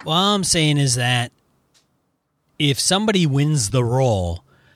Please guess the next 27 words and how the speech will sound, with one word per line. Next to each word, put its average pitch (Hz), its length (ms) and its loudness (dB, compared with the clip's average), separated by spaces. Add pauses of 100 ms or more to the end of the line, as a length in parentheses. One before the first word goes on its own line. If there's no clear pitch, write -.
(300)
say 170 260 0
it's - 140 -4
persuasion, 127 760 0
simple 127 340 -2
as, 113 140 -2
sim-, - 320 -2
something 151 480 -2
as 110 100 0
simple 135 320 2
as, 107 200 2
"Hey, 143 160 2
we 127 100 0
should 131 200 0
go 113 120 -2
this 123 240 0
way. 95 320 -4
No, 123 140 -2
I 120 120 2
think 120 160 -4
we 113 80 -4
should - 160 -2
go 101 100 -4
that 110 200 -2
way. 90 160 -8
Okay, 113 340 -2
let's 104 240 -2
roll." 104 400 -2